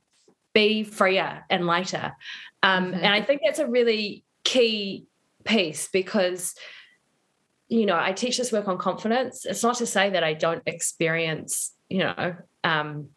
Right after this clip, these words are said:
Speaker 1: I don't go into shame or go into feelings of anxiety or go into, like, that happens, <laughs> you know?
Speaker 2: Mm-hmm.
Speaker 1: But I, it's just that I, I'm able to neutralize my charge to it. I'm able to dissolve it, to use your languaging,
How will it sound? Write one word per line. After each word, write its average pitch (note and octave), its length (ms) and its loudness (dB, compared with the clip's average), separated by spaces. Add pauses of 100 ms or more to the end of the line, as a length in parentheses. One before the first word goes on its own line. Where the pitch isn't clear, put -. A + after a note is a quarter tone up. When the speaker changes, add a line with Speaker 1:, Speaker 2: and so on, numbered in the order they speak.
(420)
Speaker 1:
I F#3 120 -2
don't F3+ 180 -2
go F3 220 2
into F3+ 520 -2 (400)
shame A#2 360 -4
or D3 120 -4
go D#3 200 0
into E3+ 220 -4
feelings D3 400 -2
of C#3 120 -8
anxiety B2 520 -4
or D#3+ 100 -4
go D#3+ 200 0
into, D#3+ 300 -6
like, - 240 -4
that - 260 0
happens, - 760 0
<laughs> - 60 -20
you G#3+ 140 2
know? F#3+ 240 2
Speaker 2:
Mm-hmm. F3+ 460 -2
Speaker 1:
But A#3 120 6
I, G3+ 180 2
it's - 240 -2
just A3+ 340 2
that G#3 120 4
I, F3 460 0
I'm F#3 280 0
able G#3 340 2
to G#3+ 160 -2
neutralize F3 680 0
my D#3+ 160 0
charge D#3+ 640 0
to G#3 180 0
it. G3+ 180 0
I'm F3 240 -2
able E3 380 -2 (180)
to D#3 520 0 (460)
dissolve E3+ 520 2
it, F#3+ 340 2
to F#3 140 -4
use D#3+ 300 -2
your D#3 360 0
languaging, E3+ 800 -2